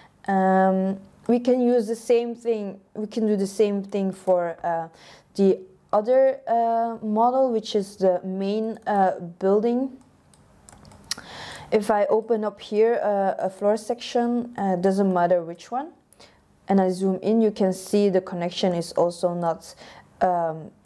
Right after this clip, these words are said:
realistic and not correct. So if I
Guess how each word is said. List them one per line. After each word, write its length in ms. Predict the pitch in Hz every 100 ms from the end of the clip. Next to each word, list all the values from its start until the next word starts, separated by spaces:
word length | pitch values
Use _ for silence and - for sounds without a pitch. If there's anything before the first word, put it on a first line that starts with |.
| _
realistic 720 | 185 180 170 214 - 240 233 -
and 200 | 185 180
not 240 | 175 170 -
correct. 520 | 175 202 269 - - _ _ _ _ -
So 480 | - 202 190 190 190
if 180 | 190 196
I 140 | 185